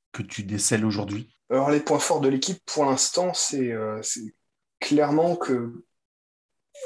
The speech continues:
Speaker 2: en défense, on est capable de forcer des turnovers et de, et même si des fois on, on... on encaisse des drives assez longs, on est retourné à une... à une défense plus en zone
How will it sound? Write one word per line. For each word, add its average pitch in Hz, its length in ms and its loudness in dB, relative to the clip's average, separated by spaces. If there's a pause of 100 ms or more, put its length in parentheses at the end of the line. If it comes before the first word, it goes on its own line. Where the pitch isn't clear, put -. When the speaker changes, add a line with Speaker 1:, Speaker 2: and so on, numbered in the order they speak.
(140)
Speaker 2:
en 139 120 4
défense, 160 540 2
on 135 80 2
est 123 80 2
capable 143 340 0
de 123 80 2
forcer - 360 0
des 120 120 -2
turnovers 131 680 0
et 117 180 -4
de, 107 720 -6 (1300)
et 127 80 -2
même 139 240 4
si 139 200 -2
des 123 100 0
fois 135 220 -2
on, 110 300 -2 (880)
on... 120 80 -6
on 107 340 -4
encaisse 127 260 0
des 127 80 2
drives 120 260 2
assez 120 220 2
longs, 147 280 -2 (220)
on 120 380 -2
est 123 60 0
retourné 131 520 2
à 135 40 2
une... 113 340 -2 (320)
à 120 60 -4
une 117 120 2
défense 131 440 0
plus - 240 -2
en 127 100 2
zone 147 300 2